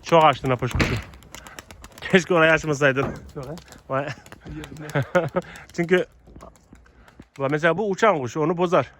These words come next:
Speaker 1: Gerçi geldi iner şimdi bu da. Haydi bakalım sen in.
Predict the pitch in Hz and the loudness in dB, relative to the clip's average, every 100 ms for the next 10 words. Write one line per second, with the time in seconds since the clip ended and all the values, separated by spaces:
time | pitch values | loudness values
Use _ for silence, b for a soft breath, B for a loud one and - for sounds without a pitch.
0 | _ _ _ _ - _ _ _ _ b | _ _ _ _ -20 _ _ _ _ b
1 | b b b b b _ _ b b b | b b b b b _ _ b b b
2 | _ 156 143 147 160 147 147 160 - 117 | _ -6 -4 -2 -2 0 0 0 -2 -6
3 | 143 208 117 _ - - _ _ _ _ | -4 -4 -6 _ -20 -20 _ _ _ _
4 | - - _ _ _ _ b b b b | -20 -20 _ _ _ _ b b b b
5 | _ _ _ _ _ _ - _ - - | _ _ _ _ _ _ -20 _ -20 -20
6 | - - - - 160 139 113 101 147 139 | -20 -20 -20 -8 -2 -2 -2 -4 -6 -6